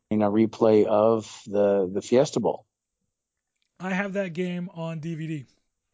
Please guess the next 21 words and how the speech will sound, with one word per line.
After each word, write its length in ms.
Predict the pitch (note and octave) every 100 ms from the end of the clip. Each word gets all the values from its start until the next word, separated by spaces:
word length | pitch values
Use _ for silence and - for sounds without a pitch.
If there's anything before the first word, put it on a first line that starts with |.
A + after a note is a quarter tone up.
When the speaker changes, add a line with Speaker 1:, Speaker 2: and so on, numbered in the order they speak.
| _ _ _ _ _ _ _ _ _ _ _ _ _ _ _ _ _ _ _ _ _ _ _ -
Speaker 1:
Okay. 540 | A2 G#2 - G#2+ C3 _ _ _ -
And 240 | C3 B2
then 300 | C3+ D3+ C3+
maybe 400 | A2+ C3 C#3+ A#2
we 260 | A2+ G#2 G#2
could 340 | - A#2+ G2
bring 200 | A2 G#2+ G#2
out 220 | G2 -
Tostitos. 720 | G#2+ G2 - B2+ B2 - - _ - -
Speaker 2:
<laughs> 20 | E4 B3+ B3 A#3+ G#3+ - F3+ D#3 - - - -
Remember 220 | G3 B3
how 100 | A#3
there 100 | G#3+
was 100 | F#3+
Tostitos 520 | - F#3 - G3+ F#3+ -
everywhere 480 | E3 E3+ F3 F3 F3+
when 100 | F3
we 100 | E3+
were 60 | E3
walking 280 | E3 D#3+
around? 340 | D#3+ E3 F#3+